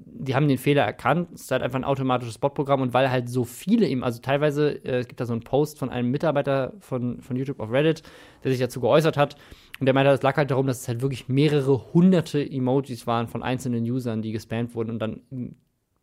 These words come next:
greift halt automatisch ein automatisiertes Programm und sperrt die halt einfach radikal weg. Und ich denke mal, die haben da auch draus gelernt. War einfach nur eine lustige Story, aber ist sehr erschreckend, weil man halt mal wieder sieht, okay,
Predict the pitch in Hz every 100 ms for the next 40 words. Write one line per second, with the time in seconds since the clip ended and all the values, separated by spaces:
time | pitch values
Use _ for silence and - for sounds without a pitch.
0 | _ 123 139 - 139 - 139 143 123 160
1 | 160 - 135 - _ _ - 135 135 139
2 | 135 131 139 - - 127 156 139 156 -
3 | _ _ _ _ _ 139 127 - - -
4 | - 120 123 123 135 113 110 123 - 113
5 | 117 113 123 165 170 123 113 - - 120
6 | 127 120 117 131 113 113 117 113 123 113
7 | 131 165 - - _ _ _ _ _ 131
8 | 131 131 131 135 139 - 131 - 170 151
9 | 123 131 127 - _ - 151 - 139 131
10 | 120 - 233 139 120 127 127 117 120 120
11 | 120 143 127 117 131 135 123 220 135